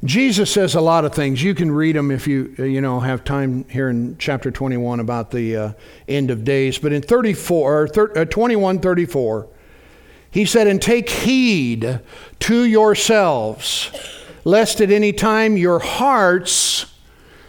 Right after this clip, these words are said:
be overcharged with surfeiting, drunkenness, and the cares of this life, so that the day comes on you," what?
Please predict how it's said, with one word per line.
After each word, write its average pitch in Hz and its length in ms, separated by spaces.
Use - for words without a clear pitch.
be 214 240
overcharged 214 1300
with 190 540
surfeiting, 196 1300
drunkenness, 175 880
and 175 240
the 165 60
cares 180 1160
of 151 160
this 190 240
life, 170 640
so 262 400
that 147 560
the 151 80
day 175 260
comes 175 360
on 180 240
you," 147 180
what? 143 460